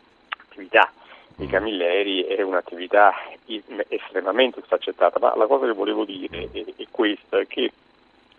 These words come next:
Speaker 1: in realtà, ehm, la, la, l'uomo, l'opera costituiscono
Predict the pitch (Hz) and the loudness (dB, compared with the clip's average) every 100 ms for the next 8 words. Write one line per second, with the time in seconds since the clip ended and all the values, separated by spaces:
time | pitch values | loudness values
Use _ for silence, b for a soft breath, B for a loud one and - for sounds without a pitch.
0 | _ 131 131 107 104 101 98 - 123 87 | _ -4 0 2 4 4 2 4 4 4
1 | 78 - B B B B B B _ - | 0 -10 B B B B B B _ 2
2 | 101 92 92 90 92 92 95 92 B B | 4 4 2 0 -4 -8 -8 -8 B B
3 | B 104 92 95 - 101 95 95 95 95 | B -12 0 0 0 0 0 0 -2 -6
4 | 95 - 113 127 135 117 110 107 107 110 | -8 -10 -4 6 10 10 10 8 8 6
5 | - 107 113 107 - 104 101 101 - 120 | 6 2 4 2 2 4 6 6 6 -4
6 | - 127 - 139 - - 98 90 | -8 -12 -10 -10 -4 0 4 4